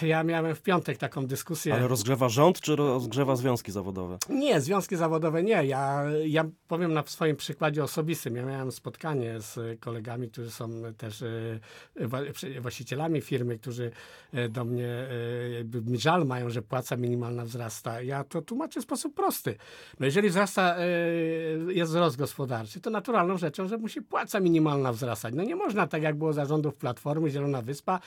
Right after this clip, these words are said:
Speaker 1: a pensje zamrożone. Chcę przypomnieć, że standardem w, e, Unii Europejskiej, we wszystkich bez mała krajach, jest to, że, e, płaca minimalna wynosi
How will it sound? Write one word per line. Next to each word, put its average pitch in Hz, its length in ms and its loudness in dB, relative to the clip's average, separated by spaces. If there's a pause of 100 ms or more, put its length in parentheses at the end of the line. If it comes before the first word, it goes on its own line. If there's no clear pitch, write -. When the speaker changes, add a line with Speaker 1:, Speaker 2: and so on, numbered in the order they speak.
(220)
Speaker 1:
a 143 180 0
pensje 160 360 2
zamrożone. 131 520 0 (260)
Chcę 302 200 -4
przypomnieć, 196 540 4
że 165 100 2
standardem 160 540 2
w, 139 40 -2 (220)
e, 156 140 4
Unii 170 400 2
Europejskiej, 151 680 2
we 151 240 4
wszystkich 180 360 2
bez 127 160 -4
mała 131 240 0
krajach, 117 420 -6 (320)
jest 226 240 0
to, 220 160 4
że, 190 240 4 (380)
e, 156 640 4
płaca 214 340 4
minimalna 185 640 6
wynosi 160 640 2